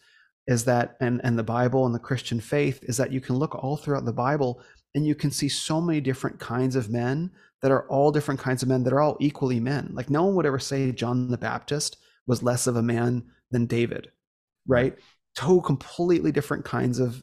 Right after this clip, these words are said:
men, warrior king versus, like, you know, voice crying in the wilderness,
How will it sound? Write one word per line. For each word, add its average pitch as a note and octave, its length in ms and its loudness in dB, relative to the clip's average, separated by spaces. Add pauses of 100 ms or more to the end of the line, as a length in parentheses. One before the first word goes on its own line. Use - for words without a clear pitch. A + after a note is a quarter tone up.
men, C#3 460 0
warrior C#3+ 480 6
king B2+ 560 0 (320)
versus, A#2+ 460 2
like, A2+ 340 -2
you A#2 100 -2
know, A2+ 100 0
voice A#2+ 300 2
crying A#2+ 420 2
in A#2 80 2
the A#2+ 60 0
wilderness, A#2+ 440 0